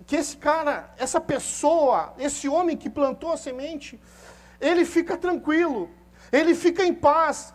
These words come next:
ele descansa ao ponto de conseguir dormir. Entendendo, sabendo,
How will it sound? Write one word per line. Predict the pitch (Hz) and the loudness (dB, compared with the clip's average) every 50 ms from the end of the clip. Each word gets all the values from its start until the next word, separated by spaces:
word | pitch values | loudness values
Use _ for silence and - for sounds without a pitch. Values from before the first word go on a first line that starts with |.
| - - - | -18 -6 -2
ele | 269 320 339 349 330 | 0 0 2 0 -2
descansa | 311 330 359 - - - - - - 330 349 381 370 330 247 - - - 220 180 160 - - - | -2 -2 -4 -4 -4 -8 -6 2 6 6 6 6 4 -2 -6 -8 -6 -4 -4 -4 -4 -8 -8 0
ao | - 269 285 302 | 2 4 4 4
ponto | 294 - - - 320 339 359 392 392 381 359 - 403 381 403 381 - - - _ _ _ _ - | 2 -2 0 4 6 6 6 6 2 -2 -4 -2 -2 -2 -2 -4 -8 -16 -20 _ _ _ _ -8
de | - 233 294 | -4 -4 -2
conseguir | 294 339 359 359 - - 285 247 - 311 359 381 330 | 0 2 0 0 0 -4 -12 -6 -2 0 0 0 0
dormir. | 330 330 311 294 285 294 302 294 247 190 - - - - - - - _ _ _ - - - - - - _ _ _ - _ _ _ - _ - - _ - - - - - - - - - - - - - - - - _ - - _ - - - - - - - - - - - - - | -2 -2 0 2 2 2 2 0 -2 -4 -8 -10 -20 -20 -20 -20 -20 _ _ _ -20 -20 -20 -20 -20 -20 _ _ _ -20 _ _ _ -20 _ -20 -20 _ -20 -20 -20 -20 -20 -20 -20 -20 -20 -20 -20 -20 -20 -20 -20 -20 _ -20 -20 _ -20 -20 -20 -20 -20 -20 -20 -20 -20 -20 -20 -8 -2
Entendendo, | 233 269 262 - 302 269 247 190 262 262 294 311 294 320 320 320 302 | -2 -2 2 2 0 2 4 4 4 4 4 2 -2 -6 -8 -12 -12
sabendo, | - - - - - - 320 277 262 190 175 170 254 262 294 320 320 269 320 311 302 302 | -14 -14 -12 -10 -4 2 2 2 2 0 -2 0 0 0 0 0 -2 -4 -6 -8 -10 -10